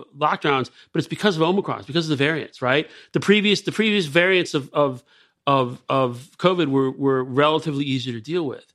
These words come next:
And so, but so, so one is, um,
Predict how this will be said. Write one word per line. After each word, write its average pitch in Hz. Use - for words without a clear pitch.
And 143
so, 143
but 143
so, 156
so -
one 175
is, 147
um, 120